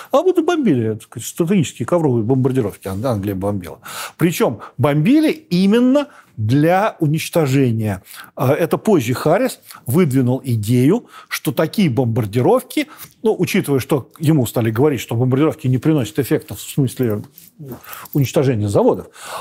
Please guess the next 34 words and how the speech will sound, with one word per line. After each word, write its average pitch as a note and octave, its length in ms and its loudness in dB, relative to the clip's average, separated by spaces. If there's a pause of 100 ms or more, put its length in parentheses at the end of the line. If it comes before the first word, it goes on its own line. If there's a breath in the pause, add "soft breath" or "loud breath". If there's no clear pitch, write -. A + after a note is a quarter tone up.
он D3+ 160 0
сказал, A3 300 -2
что A#3+ 320 0
тогда, D#3+ 380 2
говорит, D#3+ 360 -6
у - 80 2
нас C3 240 0
новая A2 320 0
идея, C4 320 2 (240 loud breath)
а, C3 240 0
мы F#3+ 180 4
добьёмся D3+ 640 2
того, A#3 440 2 (180 loud breath)
что - 300 -2
немецкий D#3 560 2
народ, G3 500 2 (300 loud breath)
а, D3 540 4
начнёт D#3 360 0
проклинать D3+ 520 0
свою A#2+ 280 0
власть, C#4 320 2
потому D#3 400 2
что - 160 -6
если C3 320 -2
мы C3+ 180 2
бомбим, C3+ 580 0 (200 loud breath)
это E3 220 0
значит, C3+ 340 -2
мы C#3+ 100 2
бомбим C#3 480 2
за B2+ 120 -6
проступки A#2+ 560 -2
её G2 360 -6
власти, B3+ 440 0